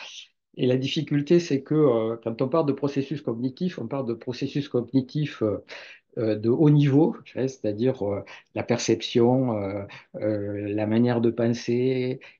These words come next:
cetera. Donc, ce que je voulais faire là, c'est donner en fait une définition,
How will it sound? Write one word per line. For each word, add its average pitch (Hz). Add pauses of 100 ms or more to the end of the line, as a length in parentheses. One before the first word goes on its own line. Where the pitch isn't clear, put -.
cetera. 120 (460)
Donc, 120 (180)
ce -
que 143
je 143
voulais 151
faire 139
là, 170
c'est 143
donner 143
en 143
fait 147
une 123
définition, 143